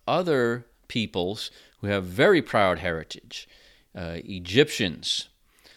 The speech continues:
Greeks, Syrians, uh, particularly Persians, Indians, who have a proud heritage of their own,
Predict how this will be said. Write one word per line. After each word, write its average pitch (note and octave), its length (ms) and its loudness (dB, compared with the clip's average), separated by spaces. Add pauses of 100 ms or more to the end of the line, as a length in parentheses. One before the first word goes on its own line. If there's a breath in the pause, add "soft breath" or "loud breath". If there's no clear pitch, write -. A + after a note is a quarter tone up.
(260 soft breath)
Greeks, - 720 0
Syrians, A#2 1000 0 (600 soft breath)
uh, F2 180 -6
particularly D3+ 580 -2
Persians, A#2 880 0 (380 loud breath)
Indians, C3+ 720 0
who B2+ 140 -4
have B2 220 0
a G2+ 120 -2
proud D3 400 2
heritage B2+ 520 -2
of G#2+ 140 -2
their G#2+ 220 -2
own, B2+ 380 0